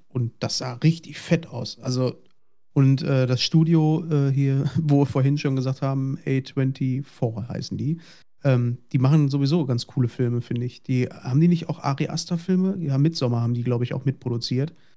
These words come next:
Und generell ist das, ähm, die machen ja auch Spiele. Und das sind auch alles so, ja, so, die haben was. Als wenn irgendjemand wirklich mit, was wir vorhin bei Disney hatten, also wirklich mit einer Idee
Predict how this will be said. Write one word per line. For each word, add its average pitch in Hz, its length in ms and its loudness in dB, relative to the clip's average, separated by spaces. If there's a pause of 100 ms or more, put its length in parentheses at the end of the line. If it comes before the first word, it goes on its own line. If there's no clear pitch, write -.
(340)
Und 135 260 4
generell 143 640 4 (120)
ist - 180 -2
das, 143 280 0
ähm, 131 440 2
die 120 60 -10
machen 131 200 4
ja 139 60 6
auch 123 100 0
Spiele. 151 560 0 (680)
Und 135 160 4
das 135 120 2
sind 143 160 0
auch 160 220 0
alles 160 300 4
so, 139 400 2 (280)
ja, 127 340 -2
so, 123 460 0 (960)
die 127 100 4
haben 156 300 6
was. 107 300 -2 (380)
Als 131 240 0
wenn 139 180 2
irgendjemand 151 720 2
wirklich 175 440 4
mit, 160 160 4
was 147 360 -2
wir 135 60 -6
vorhin 143 180 4
bei 139 120 4
Disney 143 260 2
hatten, 131 220 0
also 123 260 2
wirklich 165 320 4
mit 160 120 2
einer 147 120 0
Idee 147 600 4